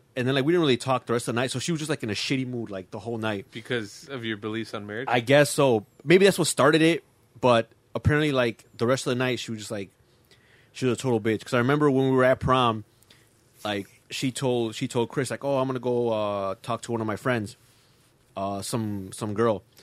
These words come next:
Speaker 1: So he's like, "Okay." So then she, she goes over there, and she's gone for, like, a majority of the night. And I guess she was, like, talking to some other guy,
Speaker 2: Uh.
Speaker 1: apparently, or something. I don't know. So anyway, so we all come back, and, uh, you know, I had a gay old time,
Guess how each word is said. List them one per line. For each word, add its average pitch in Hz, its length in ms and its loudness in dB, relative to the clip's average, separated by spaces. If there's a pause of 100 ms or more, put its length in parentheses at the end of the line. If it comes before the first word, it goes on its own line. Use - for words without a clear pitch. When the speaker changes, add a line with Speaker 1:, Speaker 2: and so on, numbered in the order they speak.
(300)
Speaker 1:
So 139 180 -2
he's 123 160 0
like, 120 100 2
"Okay." 143 260 4
So 117 160 -4
then 127 120 2
she, 123 320 -4
she - 160 -10
goes 143 220 4
over 117 180 4
there, 104 240 0 (720)
and 123 220 0
she's 143 200 -2
gone 131 260 4
for, 131 140 -4
like, 104 240 -2 (560)
a 117 80 -4
majority 120 500 0
of 104 120 -2
the 104 80 -6
night. 110 280 -4 (720)
And 113 100 -6
I 113 40 2
guess 123 140 -2
she - 80 -8
was, 123 160 -4
like, 107 140 -4
talking 120 200 -4
to 110 60 -6
some 123 120 -2
other 107 120 -2
guy, 113 340 -4 (160)
Speaker 2:
Uh. 117 300 -8
Speaker 1:
apparently, 131 340 2
or 127 60 4
something. 143 260 -6
I 135 80 2
don't 113 100 0
know. 101 160 -6 (760)
So - 180 0
anyway, 143 240 6
so 139 140 0
we 135 140 4
all 156 100 6
come 143 240 0
back, 127 360 6 (720)
and, 110 260 -2
uh, 104 400 -2 (340)
you 107 100 -10
know, 104 300 -8
I 165 140 4
had 135 100 4
a 98 40 -4
gay 120 220 2
old 104 180 -2
time, 107 320 -6